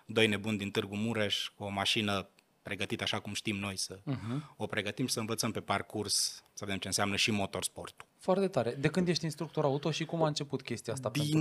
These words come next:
Speaker 2: tine?
Speaker 1: uh, două mii optsprezece, <laughs> e, uh, ciudat pentru că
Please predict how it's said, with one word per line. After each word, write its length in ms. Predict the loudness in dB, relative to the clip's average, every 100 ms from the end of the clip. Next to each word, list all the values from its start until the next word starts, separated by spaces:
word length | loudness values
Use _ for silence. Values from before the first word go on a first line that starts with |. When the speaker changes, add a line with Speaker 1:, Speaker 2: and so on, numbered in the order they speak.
| 8
Speaker 2:
tine? 120 | 10
Speaker 1:
uh, 540 | 10 12 12 12 10
două 260 | 10 12 12
mii 160 | 12 12
optsprezece, 1160 | 10 10 12 12 12 12 12 12 12 12 12 12 4 0 -4 -4 -2 6
<laughs> 600 | 6 6 -6 -16 -16 -2
e, 340 | 2 4 4
uh, 420 | 4 4 4 2
ciudat 260 | 6 8 8
pentru 220 | 8 0
că 440 | 0 2 4 4